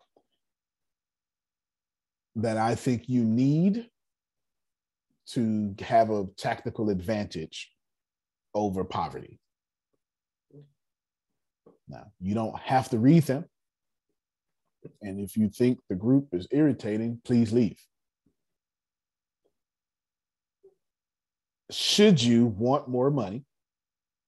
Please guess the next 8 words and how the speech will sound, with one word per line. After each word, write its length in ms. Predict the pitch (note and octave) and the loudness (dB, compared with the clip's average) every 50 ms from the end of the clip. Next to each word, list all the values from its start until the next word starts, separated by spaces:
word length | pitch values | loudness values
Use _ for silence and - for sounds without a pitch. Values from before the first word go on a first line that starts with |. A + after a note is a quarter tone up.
| _ _ _ _ _ _ _ _ _ _ _ _ _ _ _ _ - | _ _ _ _ _ _ _ _ _ _ _ _ _ _ _ _ -10
and 420 | A#2 A2+ A2+ A2 G#2+ G#2 G2+ G#2 | -8 -6 -4 -2 -2 -2 -4 -4
truly 1000 | - - - - - - E3+ F#3 F#3 F#3 F#3+ F#3+ F3 D3+ A#2+ G2+ F2+ F#2 F#2 F#2+ - _ - G#2 G2 | -8 -10 -10 -10 -4 2 4 6 8 10 10 10 8 8 6 4 0 -2 -4 -8 -12 _ -10 -6 -2
be 180 | A2+ A#2 B2 B2+ | 0 4 4 4
about 420 | A#2+ G#2+ G2 A2 A2 A2 - G2 | 4 4 2 2 2 2 0 -2
your 280 | G#2 G#2+ G#2+ A2 G#2 - _ - | -4 -4 -4 -4 -6 -10 _ -2
gift 500 | B2+ A2+ G2+ A2+ - - - - - - - _ _ _ _ _ _ _ _ _ _ _ _ _ _ _ _ _ _ _ _ D#2+ | 0 0 0 -2 -4 -10 -16 -20 -20 -20 -20 _ _ _ _ _ _ _ _ _ _ _ _ _ _ _ _ _ _ _ _ -18
and 520 | E2 F2 F#2 F#2 F#2 F#2+ F#2+ F#2 F2+ F2 E2+ | -14 -12 -10 -8 -6 -6 -6 -6 -6 -6 -6
the 640 | F#2 F2+ F2+ F2+ F2 F2 F2 E2+ E2 E2 E2 E2 | -6 -6 -6 -6 -8 -8 -8 -8 -10 -10 -12 -14